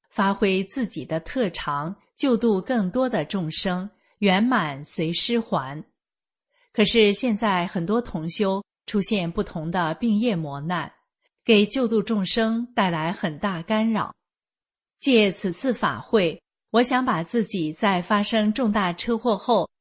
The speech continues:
怎样走过来的过程，及我所在层次对病业磨难的一点认识，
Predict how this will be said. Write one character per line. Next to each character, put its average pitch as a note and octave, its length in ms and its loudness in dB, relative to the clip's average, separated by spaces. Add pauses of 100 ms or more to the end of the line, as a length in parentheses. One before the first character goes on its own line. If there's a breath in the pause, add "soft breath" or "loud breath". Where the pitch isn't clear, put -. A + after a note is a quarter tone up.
怎 G#3 160 2
样 B3 200 4
走 F3+ 260 2
过 A#3+ 160 0
来 A3 160 0
的 G3 100 -2
过 A3+ 240 2
程， E3 400 -6 (320)
及 G#3+ 220 4
我 F#3 280 4
所 F3 220 -2
在 F3+ 300 0
层 E3+ 280 -6
次 G3 340 -2 (200)
对 A#3+ 260 4
病 C4+ 240 0
业 B3 200 2
磨 D#3+ 200 0
难 F#3+ 260 0
的 E3 200 0
一 A3 160 -4
点 E3 220 -4
认 G#3+ 280 0
识， E3 380 -4